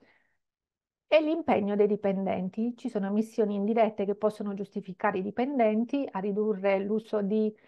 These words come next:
energia, unire lo spirito di gruppo sul cambiamento climatico, ad esempio se ci sono incentivi per la conservazione dell'energia, auto di gruppo, eh, prezzi interni di carbonio.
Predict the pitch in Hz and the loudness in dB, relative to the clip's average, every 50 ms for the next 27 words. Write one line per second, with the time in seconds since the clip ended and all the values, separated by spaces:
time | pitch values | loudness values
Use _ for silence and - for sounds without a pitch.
0 | _ _ - 220 202 196 202 208 220 226 285 285 277 269 277 277 277 277 - 240 | _ _ -4 -2 -2 0 0 -2 -2 -2 -2 0 0 0 0 0 0 -2 -2 0
1 | 220 220 208 202 196 208 208 - - 214 208 190 - 214 190 196 196 196 220 220 | 2 4 4 4 4 2 -2 -4 -4 -4 -4 -2 -2 -2 -2 -2 -4 -4 -4 -6
2 | 220 - 202 196 - 175 - - 190 185 180 185 185 185 185 - 196 - - 294 | -6 -6 -10 -8 -8 -8 -8 -6 -6 -6 -6 -6 -6 -6 -6 -8 -8 -6 -6 -8
3 | 320 311 285 269 254 - - 208 - 214 185 196 202 - - 196 190 196 185 214 | -6 -6 -4 -6 -4 -4 -6 -4 -4 -4 -4 -4 -6 -6 -6 -8 -8 -6 -8 -8
4 | 202 - - _ - - _ _ - 214 214 - 214 - - 214 196 196 202 196 | -8 -10 -14 _ -20 -20 _ _ -4 -2 -2 -2 -4 -2 -2 -4 -4 -2 -4 -6
5 | 190 - 202 196 190 190 - 208 208 208 208 208 202 185 - - 185 180 220 202 | -4 -4 -4 -6 -6 -6 -6 -4 -4 -2 -2 0 -2 -2 -2 -4 -6 -4 -4 -6
6 | 190 202 190 - - 190 185 190 196 202 180 196 202 196 220 247 247 254 262 294 | -6 -6 -8 -8 -10 -8 -6 -4 -4 -4 -4 -4 -4 -2 -2 -2 -2 -2 -4 -4
7 | 294 285 269 269 254 247 240 254 240 240 294 302 - - 196 180 208 196 208 247 | -4 -2 -2 0 -2 -2 -2 -4 -4 -4 -4 -4 -2 -6 -6 -4 -4 -2 -2 -2
8 | 277 277 269 277 - _ - 277 269 269 - - - - - - - - - 220 | -2 -2 -4 -6 -8 _ -2 0 0 -2 -6 -20 -20 -20 -20 -16 -4 2 4 6
9 | 220 214 220 220 - 220 208 202 - - 262 247 240 240 180 190 190 196 208 202 | 8 6 6 4 2 -4 -4 -4 -4 -2 0 0 2 4 2 2 2 0 -2 -2
10 | 196 202 190 190 - 185 196 185 175 180 175 175 175 180 196 190 196 185 | 0 -2 -2 -2 -2 -4 -2 -2 -2 -2 -2 -2 -2 -4 -4 -4 -6 -6